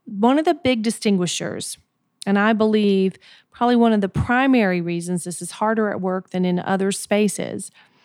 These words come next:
is because every day at work, we're on the field, if you will. We're on stage. There is no time to practice. We're working. So it's not like we get to practice five days and play on Sunday.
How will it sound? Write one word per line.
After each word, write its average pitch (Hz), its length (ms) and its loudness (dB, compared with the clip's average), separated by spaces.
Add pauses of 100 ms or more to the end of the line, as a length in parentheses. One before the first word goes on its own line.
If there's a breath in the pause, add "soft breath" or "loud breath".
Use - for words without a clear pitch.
(280 soft breath)
is 196 80 -2
because 220 400 2
every 262 320 2
day 240 280 2
at 220 100 -2
work, 208 340 0
we're 185 140 -2
on 190 220 2
the 180 100 -2
field, 160 420 -4
if 160 180 -8
you 95 80 -6
will. - 400 -4 (420)
We're 202 180 -2
on 208 240 2
stage. - 600 -10 (680)
There 247 160 4
is 269 160 0
no 247 140 0
time 208 300 0
to 185 60 -2
practice. - 720 -8 (840)
We're 214 200 8
working. 196 540 -2 (640)
So - 120 -6
it's 190 80 -4
not 277 100 4
like 285 140 2
we 269 80 2
get 269 100 0
to - 80 -14
practice 240 340 -2
five 208 200 -2
days 202 180 0
and 190 140 -2
play 190 160 -2
on 165 140 -6
Sunday. - 480 -12